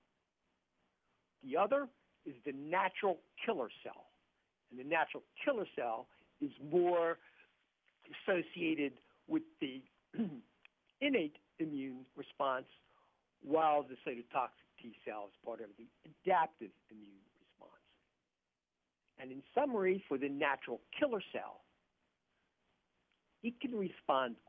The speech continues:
quickly to a threat, killing the pathogen,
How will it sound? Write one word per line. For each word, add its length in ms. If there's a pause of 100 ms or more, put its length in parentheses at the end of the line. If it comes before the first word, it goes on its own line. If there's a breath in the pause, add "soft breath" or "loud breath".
(100)
quickly 480
to 140
a 20 (100)
threat, 280 (760)
killing 360
the 40
pathogen, 680